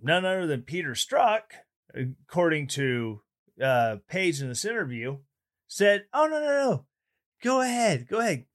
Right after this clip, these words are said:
Keep dating her. See, you know, see if, see if we can use you as a counter intel asset and, you know, see if we can get stuff from her." But, you know, like I said, you know, they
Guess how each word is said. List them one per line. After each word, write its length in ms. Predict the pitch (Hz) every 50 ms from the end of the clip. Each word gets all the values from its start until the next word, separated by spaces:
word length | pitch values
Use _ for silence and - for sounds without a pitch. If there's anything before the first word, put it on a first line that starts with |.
| _ _ -
Keep 300 | - 233 269 254 - -
dating 300 | 233 240 247 247 247 208
her. 140 | 151 127
See, 260 | 104 - - 185 185 160
you 100 | 175 175
know, 100 | 170 165
see 240 | 156 - 202 226
if, 80 | 226 196 - _
see 220 | _ - - 196 220
if 100 | 214 202
we 240 | 202 190 190 180 160
can 100 | 165 175
use 220 | 190 196 185 170
you 120 | 185 180
as 120 | 175 160 143
a 60 | 143
counter 380 | 139 - - 226 - 254 226 190
intel 480 | 151 135 127 113 - 135 123 117 113 113
asset 440 | 110 104 - - 123 107 104 104
and, 140 | 120 135 143
you 60 | 147
know, 60 | 139 139
see 160 | 139 - 170
if 60 | 156
we 100 | 160 170
can 60 | 165
get 140 | 160 170 151
stuff 380 | - - - - 170 165 - -
from 120 | 165 156
her." 360 | 170 185 - 220 107 95 - _ _ _ _ _ _ _ _ _ _ _ _ _ _ _ _ _ _ _ _ _ _ _ _ _ _ _ _ _ -
But, 440 | 147 151 147 143 135 131 - - _ _ _ _ _ _
you 120 | - 120 104
know, 120 | 92 92 98
like 220 | 107 107 101 - 113
I 100 | 117 123
said, 440 | - - 185 180 165 147 110 120 - _ _ _ _ _ _ _ _ _ _ _ _ _ _ _ _ _ _ _ _ _ _ _ _ _ _ _
you 140 | - 127 120
know, 120 | 113 104 - _ _ _ _ _ - _ _ _ -
they 200 | 135 135 135